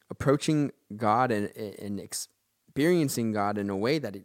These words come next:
it's unusual to him. And what I'm reminded of is actually Isaiah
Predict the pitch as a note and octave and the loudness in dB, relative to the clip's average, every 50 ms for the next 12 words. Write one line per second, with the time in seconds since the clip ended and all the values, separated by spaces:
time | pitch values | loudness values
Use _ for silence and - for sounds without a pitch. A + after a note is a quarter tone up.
0 | _ - F#2+ F#2+ G2+ - - - - _ _ _ _ _ _ - - G#2+ A2 G#2+ | _ -18 -18 -18 -14 -12 -14 -14 -14 _ _ _ _ _ _ -12 -10 -8 -4 2
1 | A2+ C3+ D#3 G3 F3 C3 C3 A#2+ A2+ G#2+ - - G2+ F2+ F#2 F2 F#2 - _ _ | 4 6 8 8 6 6 4 4 4 2 0 -6 -12 -14 -14 -14 -16 -16 _ _
2 | _ _ _ _ _ _ _ _ _ _ _ _ _ _ _ _ _ _ _ _ | _ _ _ _ _ _ _ _ _ _ _ _ _ _ _ _ _ _ _ _
3 | _ _ _ _ _ _ _ _ _ _ _ _ _ _ _ _ _ _ _ _ | _ _ _ _ _ _ _ _ _ _ _ _ _ _ _ _ _ _ _ _
4 | _ _ _ _ _ _ _ _ _ _ _ _ _ _ _ _ _ _ _ _ | _ _ _ _ _ _ _ _ _ _ _ _ _ _ _ _ _ _ _ _
5 | _ _ _ _ _ _ _ _ _ _ _ _ _ _ _ _ _ _ _ - | _ _ _ _ _ _ _ _ _ _ _ _ _ _ _ _ _ _ _ -8
6 | - A#2+ A#2+ A#2 A#2 - - - B2+ C3 C3+ C3+ C3 B2+ B2 B2 A#2+ A2+ A2 B2+ | -4 -2 0 0 0 -2 -2 -2 -2 0 0 2 2 2 2 2 2 2 2 2
7 | E3+ G3 F#3 C#3+ B2+ A#2 G#2+ G#2 A2 - A#2 A2 G#2+ G#2 - - - A#2 B2+ - | 4 2 2 2 2 2 0 0 -2 -6 -4 -4 -4 -4 -6 -6 -6 -6 -6 -6
8 | - - - B2+ A#2 A2 - - A2 G#2+ F#2+ F#2+ F#2+ - G2 A2 D#3 G3+ F3+ - | -10 -12 -8 -6 -6 -6 -6 -6 -6 -8 -6 -6 -6 -6 -2 -2 0 -2 -2 -4